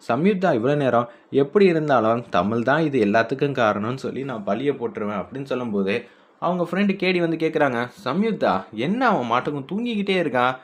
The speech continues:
நீ தானே ஜூஸ் கொடுத்த" அப்படின்னு சொல்லும்போது, "சும்மானு இரு, நான்லாம் எதுவும் கொடுக்கல, அங்க அவனுக்கு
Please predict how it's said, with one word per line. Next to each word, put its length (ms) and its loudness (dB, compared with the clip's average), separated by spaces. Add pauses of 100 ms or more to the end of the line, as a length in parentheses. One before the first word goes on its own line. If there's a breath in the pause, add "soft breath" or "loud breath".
(260 loud breath)
நீ 200 -4
தானே 220 -4
ஜூஸ் 320 -6
கொடுத்த" 280 -6 (100)
அப்படின்னு 300 -6
சொல்லும்போது, 400 -2 (160)
"சும்மானு 500 -2
இரு, 140 2 (180)
நான்லாம் 460 2
எதுவும் 260 -4
கொடுக்கல, 340 0 (400 loud breath)
அங்க 260 -2
அவனுக்கு 340 0